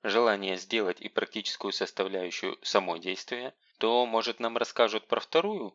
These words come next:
практическую часть благотворительности? Когда, сколько, как, кому? А то всё больше упирают на веление сердца. Но ведь есть же присказка,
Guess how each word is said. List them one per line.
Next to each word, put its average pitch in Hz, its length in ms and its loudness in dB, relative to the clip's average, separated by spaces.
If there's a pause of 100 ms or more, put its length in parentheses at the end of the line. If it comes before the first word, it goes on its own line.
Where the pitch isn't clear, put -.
практическую - 640 -2
часть 196 300 -4
благотворительности? 98 1040 -4 (280)
Когда, 117 540 4
сколько, 113 640 -2 (100)
как, - 400 0 (120)
кому? 113 380 2 (300)
А - 80 2
то 151 240 6
всё 143 220 2
больше 135 320 2
упирают 147 560 2
на 104 60 -2
веление 131 440 -4
сердца. - 580 -6 (220)
Но 117 140 -4
ведь 123 180 -2
есть 202 240 2
же 104 140 0
присказка, - 680 -2